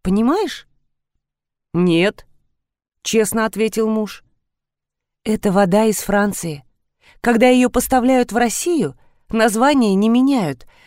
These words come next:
но все сведения на таре исключительно на русском языке. На тех бутылках, которые продаются у нас, название «Эвиан»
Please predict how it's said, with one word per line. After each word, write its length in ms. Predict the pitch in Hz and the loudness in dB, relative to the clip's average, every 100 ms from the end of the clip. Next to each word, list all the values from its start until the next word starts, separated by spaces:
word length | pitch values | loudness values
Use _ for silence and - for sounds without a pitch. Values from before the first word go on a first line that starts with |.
| - | -4
но 160 | 214 233 | 0 0
все 260 | - 277 | 0 -2
сведения 640 | 254 247 277 185 190 196 202 | -2 0 0 0 0 0 0
на 160 | 220 | -2
таре 440 | 226 339 359 185 - - _ | -2 -2 -2 -4 -6 -18 _
исключительно 800 | 240 - 233 226 - 214 240 277 | -4 -2 -2 -2 -2 -2 0 2
на 160 | 269 247 | 2 2
русском 320 | 214 - 233 | 0 -2 -2
языке. 560 | 240 226 269 - 165 - _ _ _ _ _ _ _ - | 0 0 -4 -4 -8 -8 _ _ _ _ _ _ _ -4
На 160 | 170 | -2
тех 280 | 175 226 202 | 0 0 0
бутылках, 560 | 175 208 240 240 196 - | 0 -2 0 -2 -4 -4
которые 400 | 202 196 220 202 | -6 -2 0 0
продаются 640 | 202 196 202 214 208 208 | 0 0 0 0 -4 -4
у 100 | 202 | -2
нас, 420 | 208 285 294 - - _ _ | -2 -2 -4 -10 -18 _ _
название 640 | 220 214 190 233 220 214 208 | 0 0 2 2 2 2 2
«Эвиан» 500 | 220 180 165 220 320 | 0 2 2 0 -2